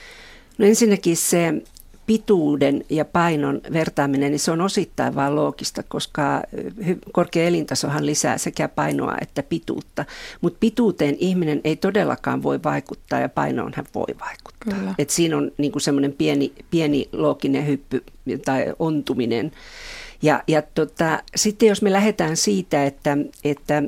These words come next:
Speaker 1: sairaaloinen ylipaino on niin kuin elämänvalintana ihan ok, niin meidän pitää johdonmukaisesti hyväksyä se, että sairaaloinen alipaino on elämänvalintana ihan ok.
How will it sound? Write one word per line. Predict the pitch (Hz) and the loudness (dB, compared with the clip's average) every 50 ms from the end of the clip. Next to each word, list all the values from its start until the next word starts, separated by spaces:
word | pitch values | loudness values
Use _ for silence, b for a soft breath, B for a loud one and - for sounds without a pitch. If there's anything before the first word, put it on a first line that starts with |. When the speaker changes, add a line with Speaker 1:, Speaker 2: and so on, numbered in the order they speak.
| - - 175 | -4 -4 -2
Speaker 1:
sairaaloinen | - 190 180 190 185 156 143 139 139 139 135 135 147 | 0 2 2 2 2 2 2 2 2 2 2 2 2
ylipaino | 156 160 160 147 147 - - 131 131 135 131 - | 0 0 0 0 -2 0 -2 -2 -2 0 -2 -2
on | - 139 139 135 | -2 -2 0 0
niin | 139 143 139 | 0 -2 -2
kuin | - 147 143 143 - - - | -2 -2 -2 -2 -2 -2 -2
elämänvalintana | 175 175 170 156 143 127 131 131 135 135 135 - 143 139 - - | 0 0 0 0 -2 -2 0 0 0 0 -2 -2 -2 -4 -4 -4
ihan | 139 156 147 143 143 | -4 -2 -2 -2 -2
ok, | - 143 135 131 - - - 143 135 135 156 151 B B B B B B B B B | -2 -2 -2 -2 -4 -6 -4 -2 -2 -2 -4 -6 B B B B B B B B B
niin | - 170 | -2 0
meidän | 165 160 151 151 | 2 2 2 2
pitää | - 160 143 - 160 156 | 0 0 0 2 2 2
johdonmukaisesti | 160 170 170 170 160 147 131 135 131 - 143 139 - 160 143 - - 156 151 | 2 2 0 2 2 2 2 0 0 0 -2 -2 -2 -2 -4 -4 -4 -4 -2
hyväksyä | 175 156 139 139 139 - - 143 131 135 | 0 0 0 -2 -2 -4 -2 -2 0 0
se, | - - - 170 151 - | 0 0 0 0 0 0
että | 147 135 - - 139 | -2 -4 -2 -2 -2
sairaaloinen | - - 151 143 143 139 127 135 139 139 139 143 147 - | 0 0 0 0 2 0 0 0 0 0 0 -2 -2 -2
alipaino | 165 160 147 147 - - 127 131 131 131 131 | -2 -2 -2 -4 -4 -4 -4 -2 -2 -2 -2
on | 143 139 - | -4 -6 -4
elämänvalintana | - 143 139 139 135 131 131 139 135 - 135 - 135 131 143 | -4 -2 -2 -2 -2 -2 -2 -4 -4 -4 -4 -4 -4 -4 -4
ihan | - 127 143 143 147 | -4 -2 -2 -4 -2
ok. | - 160 143 139 - - | -2 -2 -4 -4 -4 -4